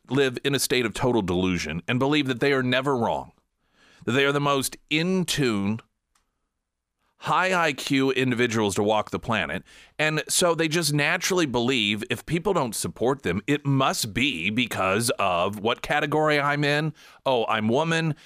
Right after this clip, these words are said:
and I'm a minority, so that it must be for those reasons."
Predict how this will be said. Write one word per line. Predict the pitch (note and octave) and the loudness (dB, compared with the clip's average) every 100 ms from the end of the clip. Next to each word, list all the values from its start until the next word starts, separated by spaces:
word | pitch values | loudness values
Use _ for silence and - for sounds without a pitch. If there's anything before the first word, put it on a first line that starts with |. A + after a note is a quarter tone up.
| - - | -18 -2
and | B2+ B2 | 0 2
I'm | A#2+ A#2+ | 0 2
a | A2 | 2
minority, | A2+ C3 B2 B2+ B2 B2 B2 - | 2 2 2 2 2 0 -2 -10
so | - C#3 | -2 2
that | B2 B2 - | 2 0 0
it | D3 | 0
must | C#3+ C#3 C3+ | 0 -2 -2
be | A#2 | -2
for | A#2+ | 0
those | G#2+ F#2+ F2+ | 2 0 0
reasons." | A#2 F#2 - - - | 0 0 -4 -8 -16